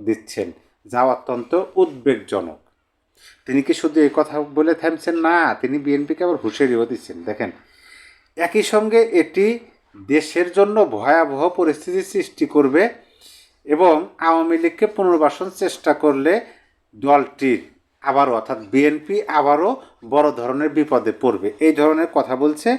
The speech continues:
এই চান্দাবাজের গডফাদার আসিফ মাহমুদ সজীব ভুঁইয়া। আচ্ছা, ঠিক আছে, তাদের মনের মধ্যে ভয় আছে, তারা, এ, যে কোনো জায়গায় আওয়ামী লীগকে দেখতে পায় বা আওয়ামী লীগের ভোটারদের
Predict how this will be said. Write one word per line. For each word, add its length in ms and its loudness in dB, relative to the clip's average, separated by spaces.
এই 80 -4
চান্দাবাজের 640 0
গডফাদার 500 0
আসিফ 280 -4
মাহমুদ 260 -6
সজীব 360 -6
ভুঁইয়া। 360 0
আচ্ছা, 180 -2
ঠিক 240 -6
আছে, 260 -2
তাদের 340 0
মনের 220 -2
মধ্যে 280 -6
ভয় 300 0
আছে, 340 -4
তারা, 460 0
এ, 160 -2
যে 200 0
কোনো 240 0
জায়গায় 540 0
আওয়ামী 320 -2
লীগকে 300 -4
দেখতে 320 -4
পায় 300 -2
বা 120 -2
আওয়ামী 480 0
লীগের 420 2
ভোটারদের 640 0